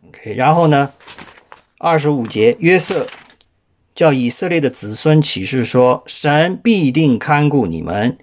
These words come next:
你们要把我的骸骨从这里搬上去。”最后二十六节，约瑟死了，正一百一十岁，人用香料将他熏了啊，也就是像木乃伊这样做了，把他收敛在棺材里，停在埃及啊。这，这里很注意啊，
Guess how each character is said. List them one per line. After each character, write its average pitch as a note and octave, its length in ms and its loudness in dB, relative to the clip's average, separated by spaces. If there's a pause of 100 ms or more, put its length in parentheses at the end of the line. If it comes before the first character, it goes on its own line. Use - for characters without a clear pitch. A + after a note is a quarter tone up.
(380)
你 A#2+ 160 4
们 E3 140 6
要 F3 180 4
把 C3+ 200 2
我 G#2+ 100 2
的 A#2 80 -2
骸 C3 380 -2
骨 E2+ 200 -14
从 A#2 200 -6
这 C3 180 2
里 E2 260 -8
搬 D#3 320 2
上 C3+ 380 -4
去。” - 300 -4 (1600)
最 G3 140 2
后 G3 80 4
二 F#3 160 4
十 D#3 80 -6
六 F3 180 2
节， C3+ 200 2
约 E3+ 120 2
瑟 D#3+ 220 0
死 - 200 -8
了， G#2 140 -2
正 D#3 240 0
一 C#3+ 120 0
百 A2 160 -4
一 C3+ 100 -2
十 C#3 160 -2
岁， C3+ 300 2
人 G#2+ 160 0
用 C3+ 160 2
香 C#3+ 260 0
料 C3+ 160 2
将 B2+ 180 -2
他 B2+ 300 0
熏 D#3 380 -2
了 - 80 2
啊， - 320 -12
也 - 100 -16
就 A2+ 160 -10
是 A2 240 -8 (220)
像 B2+ 180 -2
木 C3 80 2
乃 G2+ 200 2
伊 F2 120 -8
这 A#2 100 -2
样 G#2 120 -2
做 A#2 200 -2
了， F2 80 -6
把 B2 140 -4
他 B2 100 -2
收 F3+ 300 0
敛 D#3 160 2
在 C3+ 160 2
棺 D3+ 240 2
材 C3+ 160 -2
里， F#2 220 -6
停 C3+ 480 0
在 D3+ 300 0
埃 A2+ 340 -2
及 F#2 260 -14
啊。 F#2+ 160 -12
这， C#3+ 100 -4
这 C3+ 120 2
里 F2 240 -2
很 G2+ 200 -10
注 C3+ 180 0
意 A2+ 100 2
啊， F2+ 200 -4